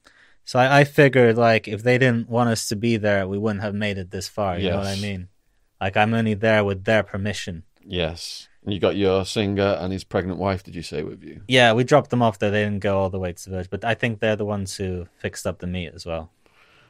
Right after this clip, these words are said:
Speaker 2: So where do you go then from Chapo's brother's house? Where do you go next?
Speaker 1: Uh, we went to his, uh, his cousin's house, who's also called Don Angel, A K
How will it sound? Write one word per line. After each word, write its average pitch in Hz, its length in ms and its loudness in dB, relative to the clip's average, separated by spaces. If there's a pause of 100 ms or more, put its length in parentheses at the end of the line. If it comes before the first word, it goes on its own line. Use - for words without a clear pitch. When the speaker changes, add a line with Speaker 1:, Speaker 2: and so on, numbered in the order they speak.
Speaker 2:
So - 180 6
where 175 220 10
do 190 100 2
you 175 80 4
go 185 220 8
then 107 180 4
from 113 240 -4
Chapo's 110 360 -2
brother's 104 340 -4
house? 104 260 2
Where 107 100 0
do 95 40 -4
you 98 80 -6
go 110 140 0
next? - 680 -8 (260)
Speaker 1:
Uh, 127 320 6
we 131 80 6
went 147 280 6
to 135 280 4
his, 123 600 2
uh, 117 180 2
his 110 160 -4
cousin's 139 460 2
house, 98 320 0
who's 104 120 -6
also 110 300 -2
called 98 260 -6
Don 98 300 -2
Angel, 92 400 -6 (460)
A 107 120 4
K 101 500 0